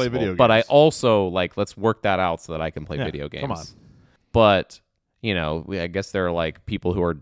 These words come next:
Speaker 1: declaring whether they're gonna play for U V A. Like, you get a Jaren Stevenson who's probably
Speaker 2: Mm.
Speaker 1: gonna go to U N C or something like that. But, you know,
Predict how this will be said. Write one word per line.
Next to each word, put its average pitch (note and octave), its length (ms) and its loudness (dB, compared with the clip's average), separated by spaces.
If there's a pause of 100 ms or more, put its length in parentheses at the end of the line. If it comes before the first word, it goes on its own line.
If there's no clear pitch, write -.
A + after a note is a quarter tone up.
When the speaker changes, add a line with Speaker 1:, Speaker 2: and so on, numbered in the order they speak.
(200)
Speaker 1:
declaring E2+ 760 -6
whether E2 280 -6
they're E2+ 120 -4
gonna D#2+ 240 -4
play E2 280 -2
for F2 160 -6
U E2 180 -6
V E2+ 180 -4
A. E2+ 260 0
Like, D#2+ 200 -6
you D#2 120 -10
get D2 80 -8
a D2 40 -14
Jaren D#2+ 340 -4
Stevenson E2 720 -8
who's D#2 480 -12
probably D2+ 220 -8
Speaker 2:
Mm. B2+ 40 -6
Speaker 1:
gonna D2+ 200 -8 (160)
go D#2+ 160 -4
to D#2 160 -4
U D#2 220 -2
N D2+ 120 -6
C D#2 260 -8
or D2+ 80 -6
something D#2+ 300 -6
like D#2 200 -8
that. E2 280 -4
But, F#2 280 -2 (480)
you F#2 120 -12
know, C#2 220 -8